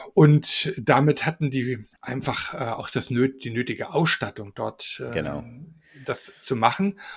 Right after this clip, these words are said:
Speaker 1: Und das war, wie gesagt, Ende der siebziger Jahre, wo ich das schon untersucht habe. Äh, und heute reisen, oder bis vor kurzer Zeit sind eben Vorstände rübergereist mit ihrem gesamten Tross,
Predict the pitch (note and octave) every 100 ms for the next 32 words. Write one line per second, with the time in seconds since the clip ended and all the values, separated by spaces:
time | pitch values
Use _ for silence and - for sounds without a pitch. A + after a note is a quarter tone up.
0 | - A#2 B2+ - C3 B2 B2+ A#2+ - -
1 | B2 B2 A#2+ A2 C3 - A#2+ A2 G#2+ A#2
2 | A2 G#2+ F#2 A#2 A2+ A#2+ A2+ A2+ G2+ C#3
3 | - G2+ G#2 A#2+ E3 - - - - -
4 | B2 B2 C3+ - A#2 A#2 B2+ B2 A2+ A#2
5 | B2+ A#2+ A2+ - _ _ - B2 C3 -
6 | B2 - D#3 C3 - A2+ - A#2+ A#2+ A#2+
7 | - C3 A#2+ B2+ A#2 A2 C3+ C#3 B2 A#2+
8 | G#2+ A2+ - A#2+ - A#2+ A#2 A#2+ B2 A#2+
9 | - - - - C#3+ -